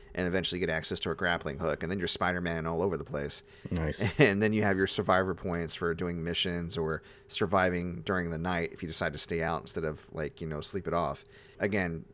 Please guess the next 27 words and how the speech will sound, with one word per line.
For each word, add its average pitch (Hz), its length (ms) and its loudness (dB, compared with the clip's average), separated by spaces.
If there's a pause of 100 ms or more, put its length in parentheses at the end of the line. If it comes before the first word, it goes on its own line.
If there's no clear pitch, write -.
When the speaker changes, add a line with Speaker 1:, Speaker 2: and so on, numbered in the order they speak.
(160)
Speaker 1:
access 92 360 2
to 107 100 0
a - 20 2
whole 95 180 2
tree 87 280 2
there. 82 320 2 (160)
And 123 140 6
then 208 140 8
you 214 80 4
got 151 300 8
the 113 240 6
Legend 117 480 8
skill 95 320 4
tree, 95 380 6
which 95 160 2
I 107 60 2
haven't 117 240 6
unlocked 95 380 4
yet. 90 120 6
I - 20 4
think 98 180 2
it's - 120 -4
a 92 60 2
late 87 220 2
game 85 280 -2
thing. 87 520 -2
So 85 460 2